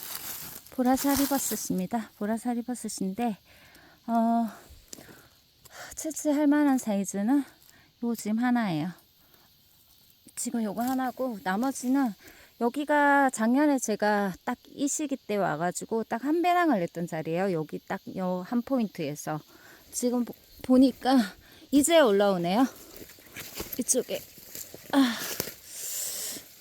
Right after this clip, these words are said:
어디 갔지? 여기 있네. 자, 보세요. 네.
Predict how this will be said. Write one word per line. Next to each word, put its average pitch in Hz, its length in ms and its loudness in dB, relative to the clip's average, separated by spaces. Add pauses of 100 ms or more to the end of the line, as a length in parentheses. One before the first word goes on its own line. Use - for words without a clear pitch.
어디 247 200 -6
갔지? 320 640 -4
여기 233 160 -2
있네. 208 680 -2 (2500)
자, - 180 -10 (180)
보세요. 220 380 -8 (1300)
네. 208 180 -10